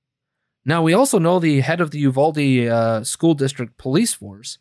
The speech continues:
right? Or the Public Safety Force, or whatever the hell they call it there, um, paid,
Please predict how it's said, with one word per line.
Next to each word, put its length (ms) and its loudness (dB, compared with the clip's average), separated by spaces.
right? 320 -2
Or 140 -2
the 100 0
Public 360 -2
Safety 340 -4
Force, 240 -8
or 80 -8
whatever 300 0
the 80 0
hell 160 -2
they 100 -6
call 280 -8
it 160 -18
there, 280 -8
um, 380 -4
paid, 380 0